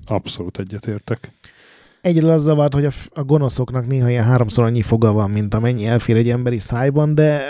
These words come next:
Speaker 2: gondolom ez ilyen stilisztikai.
Speaker 1: Ez ilyen stílus. Igen.
Speaker 2: dolog, de egy, egyébként egy semmi extra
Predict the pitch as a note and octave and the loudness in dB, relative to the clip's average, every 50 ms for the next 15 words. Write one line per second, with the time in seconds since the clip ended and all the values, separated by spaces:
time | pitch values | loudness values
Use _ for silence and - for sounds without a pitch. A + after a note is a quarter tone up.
0 | D3 D3 D3 D3+ D3+ C#3+ C#3 C#3 C#3 C3 B2+ B2+ B2 A#2 B2+ A#2+ A2 - B2 A2+ | -8 -8 0 2 2 4 4 4 2 4 2 2 2 2 0 0 0 0 0 0
1 | A2+ G#2 - - A#2+ G#2 - A#2+ A#2 E3+ C#3+ A#2 A#2 G#2+ G2 - - - G#2 F#2 | 0 -2 -2 -4 -6 -4 -2 -2 0 2 2 4 4 2 2 0 -4 -4 -4 -4
2 | F2+ F2+ E2 - - - - - - - B2+ A#2 - - - - - G2+ F#2+ F#2 | -4 -6 -8 -12 -16 -20 -20 -20 -20 -18 -16 -16 -16 -16 -18 -18 -18 -16 -14 -14
3 | F#2 F#2+ G2 - - A3 G#3 G3 F#3 F3 F#3 F#3 F#3 F3+ - - _ _ _ _ | -12 -12 -12 -10 -6 -4 -4 -2 -2 0 0 0 0 -2 -4 -12 _ _ _ _
4 | _ _ _ _ _ _ _ _ _ _ - - - A#3 A3+ A#3 A3 - - A3+ | _ _ _ _ _ _ _ _ _ _ -4 0 0 2 4 2 2 2 2 2
5 | G#3+ A3 - - A#3 A3 G3 E3+ D#3 D3+ C#3+ - - - D3+ D3 D3 D3 D3+ | 2 2 2 2 2 2 4 4 4 4 2 0 0 2 2 2 2 2 0